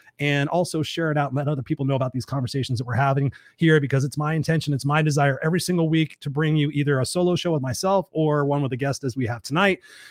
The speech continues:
And my intention every single week is to elevate your consciousness, to elevate your perspective about yourself, your self-love about yourself, your confidence about yourself,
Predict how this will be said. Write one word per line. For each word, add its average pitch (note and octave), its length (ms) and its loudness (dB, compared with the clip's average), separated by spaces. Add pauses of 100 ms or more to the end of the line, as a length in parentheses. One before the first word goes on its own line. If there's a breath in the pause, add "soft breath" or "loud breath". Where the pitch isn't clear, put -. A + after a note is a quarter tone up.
(160 loud breath)
And D3 240 0
my C#3+ 160 -2
intention E3 380 -2
every D#3+ 100 2
single E3 240 2
week C#3+ 220 0
is A#2+ 140 -4
to - 140 -12
elevate D3+ 380 2
your C#3+ 140 -2
consciousness, C3+ 580 -6
to - 140 -10
elevate E3 320 2
your D3 80 -2
perspective D3 480 -4
about C3+ 200 -2
yourself, D3 440 -2
your A#2 80 -6
self-love C#3 420 -2
about C#3+ 180 2
yourself, C#3+ 360 -2
your - 80 -16
confidence D#3+ 480 0
about C#3+ 140 0
yourself, C3+ 340 2